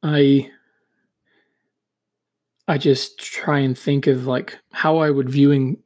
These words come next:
be viewing what's happening to me and what's happening to the world if I was still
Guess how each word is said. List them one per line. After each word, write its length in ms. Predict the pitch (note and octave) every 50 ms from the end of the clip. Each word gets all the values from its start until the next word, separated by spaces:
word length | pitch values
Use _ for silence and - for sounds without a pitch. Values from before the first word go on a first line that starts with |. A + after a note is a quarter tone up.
| _
be 120 | - D#3+ C#3
viewing 340 | C3+ C#3+ C#3+ C#3+ C3+ C3
what's 200 | B2+ C3 - -
happening 480 | - - D3 C#3+ C#3+ - C#3 C3+ B2+ C3+
to 160 | - - - D#3+
me 320 | C3+ D3 E3+ G3+ G#3+ G#3+
and 120 | G3 D#3+
what's 160 | C#3+ C#3 - -
happening 460 | - G#3+ G3 - - D#3+ D3 C#3 C#3+
to 80 | -
the 80 | - C3
world 480 | A#2 A#2+ C3 C3 C3+ D3+ D3+ D3+ D3+ - _ - - - - - _ _ _ _ _ _
if 120 | - C#3 -
I 120 | C3 B2
was 160 | A#2+ A#2+ A#2
still 760 | - - - - - C#3 B2+ B2 B2 B2+ B2 A#2+ A#2 - -